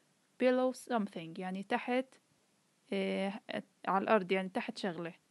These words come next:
نحكيها underneath. So please open your student book, page eighty, exercise three. I gave you, uh,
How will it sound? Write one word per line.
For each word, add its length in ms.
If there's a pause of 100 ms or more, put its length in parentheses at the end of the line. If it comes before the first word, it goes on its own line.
(220)
نحكيها 720
underneath. 1160 (840)
So 300
please 320
open 300
your 180
student 480
book, 320
page 340
eighty, 460 (140)
exercise 680 (140)
three. 320 (720)
I 160
gave 320
you, 460 (480)
uh, 340